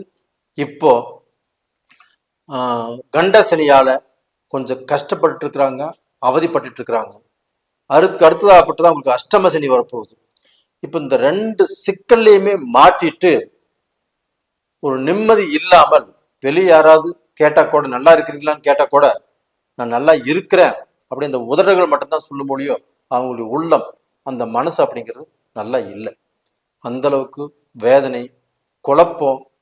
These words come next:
மனசங்கடங்கள். வீட்டுக்கு போனா மனைவியால சந்தோஷம் இல்லை, ஒரு நிம்மதி இல்லை. இது மாதிரி ஒரு குழப்பமான சூழ்நிலையில வாழ்ந்துட்டு இருக்கிறீங்க. அது போக பாத்தீங்கன்னா கடன் பிரச்சனை,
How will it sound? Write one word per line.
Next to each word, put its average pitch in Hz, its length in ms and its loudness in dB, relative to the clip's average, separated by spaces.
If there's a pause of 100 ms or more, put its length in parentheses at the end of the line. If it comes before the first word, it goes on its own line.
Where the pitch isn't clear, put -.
(160)
மனசங்கடங்கள். 156 920 -2 (1080)
வீட்டுக்கு 208 640 -2
போனா 175 340 4 (480)
மனைவியால 175 560 4 (100)
சந்தோஷம் 156 600 -2
இல்லை, 127 240 -8 (540)
ஒரு 135 180 -6
நிம்மதி 175 460 -2
இல்லை. 117 180 -6 (1800)
இது 147 180 -6
மாதிரி 185 260 6 (600)
ஒரு 127 120 -8 (160)
குழப்பமான 165 440 2 (100)
சூழ்நிலையில 139 480 -4
வாழ்ந்துட்டு 123 280 -8
இருக்கிறீங்க. 113 320 -14 (1080)
அது 139 160 0
போக 170 200 4 (100)
பாத்தீங்கன்னா 156 320 -2 (220)
கடன் 165 260 0
பிரச்சனை, 127 380 -10